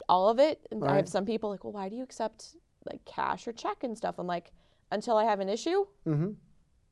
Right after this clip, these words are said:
Speaker 1: I'm gonna do it."
Speaker 2: I don't see why you wouldn't accept cash. Cash is
Speaker 1: I mean, and I have a lot of people who will pay me in cash or tip me in cash, so I
Speaker 2: Mm-hmm.
Speaker 1: don't have to run that extra expense on a card.
Speaker 2: Yeah.
Speaker 1: And they're like, "Be honest with me." I'm like, "I'm, I'll be honest.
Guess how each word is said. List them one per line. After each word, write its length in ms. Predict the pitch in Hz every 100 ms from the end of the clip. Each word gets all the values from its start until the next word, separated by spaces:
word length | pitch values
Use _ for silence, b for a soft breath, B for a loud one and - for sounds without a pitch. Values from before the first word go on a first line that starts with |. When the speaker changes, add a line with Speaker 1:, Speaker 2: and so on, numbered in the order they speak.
| _ _ _ -
Speaker 1:
I'm 100 | 208
gonna 140 | 202 220
do 100 | 381
it." 120 | - _ _ -
Speaker 2:
I 40 |
don't 140 | 196 160
see 120 | 165
why 120 | 147
you 120 | 127
wouldn't 300 | 123 143 120
accept 260 | 113 127 -
cash. 380 | 117 104 101 -
Cash 360 | - 143 131 127
is 260 | 110 - b _ 320
Speaker 1:
I 60 |
mean, 140 | 349 403
and 120 | - 285
I 120 | 269
have 180 | 302 339
a 40 |
lot 240 | 220 202
of 60 | 220
people 300 | 285 269 277
who 100 | 277
will 140 | 262
pay 320 | 233 - 202 220
me 180 | 247
in 80 | 277
cash 380 | 277 302 320 -
or 140 | - 262
tip 240 | - 415
me 140 | 254 214
in 80 |
cash, 420 | 220 185 220 - -
so 160 | - 214
I 80 | 202
Speaker 2:
Mm-hmm. 60 |
Speaker 1:
don't 160 | 190 196
have 180 | 190 190
to 100 | 208
run 260 | 185 170 180
that 240 | 165 - _ _
extra 320 | 175 175 - 160
expense 440 | - 190 175 - -
on 140 | 165
a 20 |
card. 380 | - - - 190
Speaker 2:
Yeah. 300 | 302 233 127 98 -
Speaker 1:
And 80 | 233
they're 120 | 220
like, 160 | 214 214
"Be 120 | 233
honest 320 | 381 320 233
with 140 | 202 -
me." 100 | 175
I'm 100 | 180
like, 140 | 202
"I'm, 260 | 214 226 220 -
I'll 140 | 185
be 100 | 226
honest. 400 | 453 370 294 -